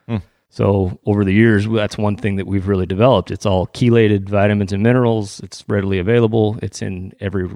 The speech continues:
Speaker 2: every load of feed that we produce. And, uh, we'll get those cattle caught back up on nutrition-wise what they need. And then they just,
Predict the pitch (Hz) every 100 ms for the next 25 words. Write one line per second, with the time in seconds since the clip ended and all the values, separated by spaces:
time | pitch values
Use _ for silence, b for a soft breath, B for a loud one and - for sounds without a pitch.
0 | - 95 101 95 95 104 92 - 104 95
1 | - 92 98 135 127 - - _ 98 95
2 | 95 92 95 95 95 98 101 - 95 104
3 | 92 - 104 - 98 - 101 - 95 90
4 | 95 110 107 127 - 101 90 90 92 98
5 | - 92 90 87 98 - _ - 98 92
6 | 87 90 85 95 90 -